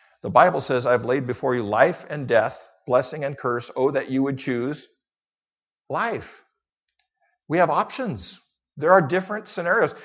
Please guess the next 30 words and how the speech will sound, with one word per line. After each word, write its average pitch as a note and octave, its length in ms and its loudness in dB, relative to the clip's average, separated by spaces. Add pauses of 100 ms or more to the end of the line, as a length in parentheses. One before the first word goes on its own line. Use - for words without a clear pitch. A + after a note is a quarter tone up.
(120)
Folks, F#3+ 200 2
just - 240 -4
because F3+ 160 0
our F3 280 6
puny D#3+ 280 -4
little C#3+ 180 0
brains C3+ 300 2
can C3+ 120 -4
only C3+ 200 0
handle C3 360 0
one C#3 260 0
end B2 200 -4
time A#2 180 -2
scenario, C3 400 -2
what D#3 200 6
if - 120 -6
the C3 60 -8
Lord D3+ 300 2
can B2+ 140 -12
handle C3 280 -2
four D3 340 -2
hundred C#3+ 280 -2
of G#2+ 140 -2
them A2+ 120 -8
simultaneously, A#2+ 880 -8
depending G#2+ 320 -6
on G#2 80 -4
what A2 140 -8
we G#2+ 100 -12
decide? G2+ 240 -8